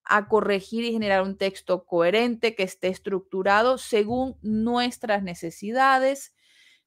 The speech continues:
También nos permite crear contenido en cuestión de segundos, que creo que es una de las ven-, ventajas principales, por no decir la principal, el ahorrarnos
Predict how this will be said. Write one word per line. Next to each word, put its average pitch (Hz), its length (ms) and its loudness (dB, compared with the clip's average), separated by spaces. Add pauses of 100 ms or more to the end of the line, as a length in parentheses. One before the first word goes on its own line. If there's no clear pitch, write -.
(500)
También 247 720 4
nos 233 260 -2
permite 233 680 0
crear 208 640 2
contenido 208 680 -2
en 226 100 -2
cuestión 185 540 -2
de 175 100 -2
segundos, 254 640 0
que 202 200 -2
creo 208 280 2
que 220 80 -2
es 220 100 -6
una 214 200 -2
de 208 80 0
las 202 200 0
ven-, 175 260 -6 (400)
ventajas 185 580 -2
principales, 190 800 -2
por 170 200 -6
no 170 160 -6
decir 185 480 -6
la 180 300 0
principal, 151 720 -10 (320)
el 190 180 2
ahorrarnos 208 720 4